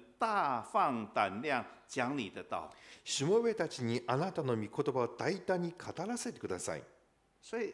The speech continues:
Speaker 1: 有时候我也觉得，真的什么都是神的恩典。
Speaker 2: えー、本当に全てが神様の恵み、恵みだと思う時があります。
Speaker 1: 你今天能够放胆传道，
Speaker 2: 今日は大胆に語ることができる。
Speaker 1: 是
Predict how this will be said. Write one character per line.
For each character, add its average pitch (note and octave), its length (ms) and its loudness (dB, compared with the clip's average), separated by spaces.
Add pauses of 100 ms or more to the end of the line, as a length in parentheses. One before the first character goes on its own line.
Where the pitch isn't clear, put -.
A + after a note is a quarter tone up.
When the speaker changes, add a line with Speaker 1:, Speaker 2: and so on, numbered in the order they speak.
Speaker 1:
有 C3+ 100 -2
时 - 100 -6
候 D3+ 140 0
我 A#2+ 180 0
也 A2 140 0
觉 A#2 160 -4
得， G#2+ 240 -4 (100)
真 C3+ 140 -2
的 A2+ 120 -2
什 G2 160 -8
么 G#2 80 -6
都 G#2+ 120 -8
是 A2+ 120 -10
神 D#2 200 -12
的 D2+ 80 -16
恩 D2+ 160 -16
典。 - 100 -20 (160)
Speaker 2:
え B2 220 -2
ー、 - 20 -10
本 C3 180 -2
当 B2+ 100 0
に A#2+ 160 -2
全 C#3+ 280 2
て A#2 140 0
が G2 180 -4
神 B2+ 300 -2
様 A2+ 200 -4
の G#2 100 -4
恵 G#2 260 -4
み、 D#3 280 -4 (140)
恵 G#2+ 80 2
み B2+ 180 -2
だ B2+ 140 -2
と G#2+ 140 0
思 G#2+ 160 0
う A2 40 2
時 F#2 260 -8
が F2 60 -4
あ - 40 -6
り E2+ 60 -8
ま G#2+ 100 -10
す。 - 40 -2
Speaker 1:
你 B3 60 -2
今 F#3+ 140 -2
天 F3+ 200 -4
能 C3+ 140 -4
够 D#3 140 0
放 D3+ 240 -2
胆 F2+ 200 -4
传 F2+ 280 -12
道， G2 180 -4 (340)
Speaker 2:
今 A3 120 0
日 - 20 2
は B2 120 4
大 F3 340 2
胆 E3+ 440 -2
に E3+ 200 -4
語 - 320 -4
る F#3 80 0
こ A#2+ 100 -4
と G2 120 -4
が F2+ 100 -2
で E2+ 100 -8
き G#2+ 160 -4
る。 - 60 -2
Speaker 1:
是 F#3 180 -2